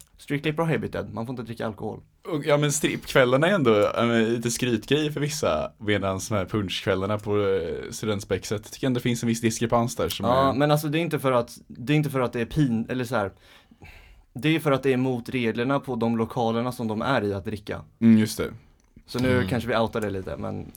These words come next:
Speaker 2: Ja.
Speaker 3: De får skylla sig själva, tycker
Speaker 2: Ja, de
Speaker 3: jag.
Speaker 2: får skylla sig
Speaker 1: De får
Speaker 2: själva.
Speaker 1: skylla
Speaker 2: Det är
Speaker 1: sig.
Speaker 3: Om man
Speaker 2: ganska
Speaker 3: sitter och dricker alkohol, de inte får, alltså,
Speaker 1: Det är bara ett rykte.
Speaker 3: respektlöst.
Speaker 2: Vi kan säga att de dricker punsch på en bar i en anslutning till,
Speaker 1: Ja.
Speaker 2: eh, spexlokalerna.
Speaker 1: Mm,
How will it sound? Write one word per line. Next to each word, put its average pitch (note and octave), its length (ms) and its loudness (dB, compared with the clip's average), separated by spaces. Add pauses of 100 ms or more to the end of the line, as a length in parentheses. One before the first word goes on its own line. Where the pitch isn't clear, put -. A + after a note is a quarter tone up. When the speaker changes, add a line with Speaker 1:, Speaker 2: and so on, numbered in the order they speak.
(120)
Speaker 2:
Ja. A2 200 8
Speaker 3:
De A2 120 6
får A#2+ 80 0
skylla G2+ 260 0
sig - 140 -12
själva, F#2+ 220 -8
tycker G2+ 120 0
Speaker 2:
Ja, G#2 60 6
de G#2+ 40 4
Speaker 3:
jag. A2 60 2
Speaker 2:
får G#2 100 0
skylla G2 180 2
sig F#2 120 -6
Speaker 1:
De - 60 -6
får - 20 2
Speaker 2:
själva. E2+ 200 2
Speaker 1:
skylla F#2+ 140 0
Speaker 2:
Det A2 60 6
är - 20 10
Speaker 1:
sig. A2 80 6
Speaker 3:
Om B2 80 6
man D#3+ 60 12
Speaker 2:
ganska D#3 140 6
Speaker 3:
sitter A2 200 6
och G2 60 4
dricker C3 260 4
alkohol, A2+ 360 2
de A2 140 2
inte G#2 140 -4
får, F#2+ 340 -2
alltså, G#2 200 -8
Speaker 1:
Det D#3+ 200 4
är D3+ 40 6
bara B2+ 120 4
ett A2+ 60 -2
rykte. A#2+ 140 6
Speaker 3:
respektlöst. G2+ 480 2
Speaker 2:
Vi B2+ 40 2
kan B2 120 2
säga A#2+ 160 4
att G#2+ 60 2
de A2+ 100 2
dricker G#2 320 2
punsch G2 380 0
på G#2+ 60 2
en F#2+ 100 2
bar F2+ 400 4
i F2 200 -2
en F2 220 -2
anslutning F2 640 0
till, E2+ 140 -4
Speaker 1:
Ja. G#2+ 200 2
Speaker 2:
eh, C#2+ 100 0
spexlokalerna. F2 920 -4 (140)
Speaker 1:
Mm, G#2 180 -4